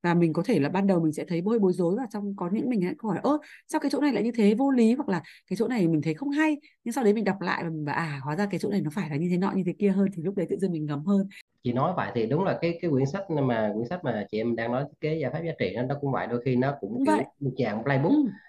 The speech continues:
Speaker 2: và nó
Speaker 1: Ừ.
Speaker 2: lại khác với những cái kiểu sách trước á mình đọc á chị, nên là đôi
Speaker 1: Ừ.
Speaker 2: khi mình cũng phải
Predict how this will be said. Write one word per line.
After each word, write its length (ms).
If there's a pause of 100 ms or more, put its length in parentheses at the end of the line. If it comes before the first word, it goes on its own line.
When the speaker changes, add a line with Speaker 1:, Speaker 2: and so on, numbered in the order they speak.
(120)
Speaker 2:
và 280
nó 200
Speaker 1:
Ừ. 40
Speaker 2:
lại 260
khác 320
với 160
những 120
cái 160
kiểu 200
sách 180 (140)
trước 200
á 60
mình 160
đọc 180
á 120
chị, 140
nên 200
là 100
đôi 120
Speaker 1:
Ừ. 80
Speaker 2:
khi 100
mình 240
cũng 200 (100)
phải 100